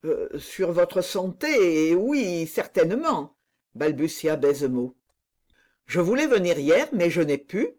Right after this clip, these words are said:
étant trop fatigué, continua Aramis. Baisemeaux s'empressa de glisser un autre coussin sous les reins de son hôte.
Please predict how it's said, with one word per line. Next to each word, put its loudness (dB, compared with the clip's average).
étant -2
trop 0
fatigué, -4
continua -4
Aramis. -8
Baisemeaux 2
s'empressa -4
de 0
glisser -2
un -2
autre -2
coussin -8
sous -8
les 0
reins -2
de 0
son -6
hôte. -10